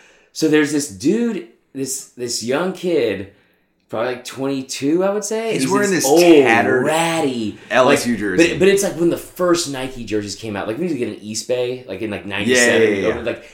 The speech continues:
Speaker 1: it was, like, one of those. It was, like, this dingy gold and then, like, the purple, like, the, the letters and numbers were pour-, like, were, like, uh, tearing off, like, the shirt. And he, I think he'd been drinking. I think it's fair to
Speaker 2: Oh,
Speaker 1: say.
Speaker 2: yeah,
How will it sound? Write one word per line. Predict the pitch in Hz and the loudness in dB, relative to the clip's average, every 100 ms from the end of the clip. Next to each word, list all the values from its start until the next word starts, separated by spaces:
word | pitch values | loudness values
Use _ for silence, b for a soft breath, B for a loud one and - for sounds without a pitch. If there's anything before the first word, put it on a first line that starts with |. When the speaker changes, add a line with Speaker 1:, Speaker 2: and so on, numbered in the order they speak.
| B | B
Speaker 1:
it | - 135 | -4 -2
was, | 131 | -2
like, | 101 | -2
one | 131 | -4
of | 117 | -2
those. | 110 98 104 | -2 -2 -4
It | |
was, | 98 | -10
like, | 95 85 _ _ | -10 -14 _ _
this | 101 - - | -14 -14 -14
dingy | - 110 123 127 139 120 | -14 -10 -10 -8 -8 -8
gold | 98 110 120 127 113 | -4 -2 0 0 -2
and | 101 | -6
then, | 95 | -8
like, | 95 - | -8 -10
the | 95 | -16
purple, | - 156 147 123 | -6 -4 -2 -2
like, | 101 | -4
the, | 101 95 | -6 -6
the | 98 | -6
letters | 101 135 151 147 - b b - | 0 0 0 -4 -8 b b -10
and | 117 | -6
numbers | 120 110 | -4 -4
were | 95 | -8
pour-, | - - 127 | -12 -8 -6
like, | 107 98 | -6 -8
were, | 90 - | -12 -12
like, | 107 90 95 | -14 -12 -10
uh, | 90 85 85 | -6 -8 -10
tearing | - 131 120 104 | -10 -8 -6 -4
off, | 98 - | -6 -6
like, | 87 - | -12 -16
the | |
shirt. | - 104 92 - b b b b b _ | -10 -6 -4 -6 b b b b b _
And | 123 120 | -6 -2
he, | 139 135 127 120 - _ - | 2 2 0 -4 -10 _ -2
I | 175 | 0
think | 165 | 2
he'd | 107 | -2
been | 98 | -4
drinking. | 95 104 139 143 | -4 -6 -8 -12
I | 110 | -8
think | 107 | -6
it's | 98 | -6
fair | 98 90 | -4 -2
to | |
Speaker 2:
Oh, | 95 | 0
Speaker 1:
say. | 92 | 0
Speaker 2:
yeah, | 82 | -2